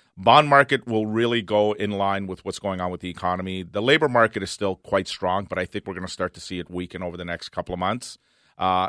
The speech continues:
and if it starts to weaken, it's, it's quite interesting because generally, if, if you look at historically, the months of November and December are very good labor markets because obviously it's Christmas season and everybody's hiring.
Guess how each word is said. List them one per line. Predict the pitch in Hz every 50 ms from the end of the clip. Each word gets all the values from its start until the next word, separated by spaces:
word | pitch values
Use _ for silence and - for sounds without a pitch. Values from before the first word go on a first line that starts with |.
| - -
and | 117 120 117
if | 123 - -
it | 110
starts | - - 151 185 185 - -
to | 131
weaken, | 120 120 117 - 110 98
it's, | 92 - - -
it's | - -
quite | - - 117 117 110
interesting | 127 127 - 113 - - 95 87 -
because | - 98 87 85
generally, | 80 113 127 147 143 120 101 98 95
if, | 98 - -
if | - 98 - 101
you | 98
look | 110 113 -
at | 101 92
historically, | 98 - - 117 131 139 120 - - 95 92 92 92 - _ _ _ _ _ _
the | - 104
months | 113 123 127 - -
of | 117
November | 110 101 101 92 92 117 143 147 123 101 110 104 101 101 -
and | 101 98 95
December | 95 - - - 127 139 123 104 101 95 -
are | 98 98
very | 87 80 107 113 113 110 98
good | 104 95
labor | 95 110 143 147 120 95
markets | 92 90 90 90 - 104 - -
because | - 101 - - 95 92 92 - - -
obviously | 95 92 87 - - 101
it's | 90 -
Christmas | - - 156 139 - 113 90 -
season | - 95 92 - 101 95
and | 87 90
everybody's | 92 95 95 87 101 101 101 -
hiring. | - 101 117 127 101 78 71 69